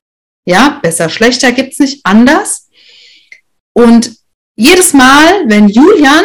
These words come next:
nicht das gemacht hat, was ich möchte, oder ich es nicht geschafft habe, mich durchzusetzen, Versager. Immer wieder aufgeploppt, größere Welle, kleinere Welle, Versager.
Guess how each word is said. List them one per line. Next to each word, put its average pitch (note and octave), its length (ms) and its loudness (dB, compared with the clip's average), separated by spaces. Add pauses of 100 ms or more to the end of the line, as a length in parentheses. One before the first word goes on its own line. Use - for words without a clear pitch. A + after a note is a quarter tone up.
(100)
nicht G3+ 220 -4
das G#3 200 -4
gemacht B3+ 400 -2
hat, B3 160 -4
was G3 160 -6
ich - 160 -10
möchte, D4+ 640 0
oder G3+ 240 0
ich B3 200 -2
es A3+ 120 -6
nicht G#3 180 -4
geschafft D4+ 400 -4
habe, A3+ 160 -2
mich G#3 160 -2
durchzusetzen, A3 1040 -2
Versager. F3 720 0 (540)
Immer F#4 280 2
wieder B3+ 220 2
aufgeploppt, E4 720 -4 (220)
größere C#4+ 520 -2
Welle, A#3 300 0
kleinere E3 400 -8
Welle, D#3 200 -8
Versager. F3 760 -2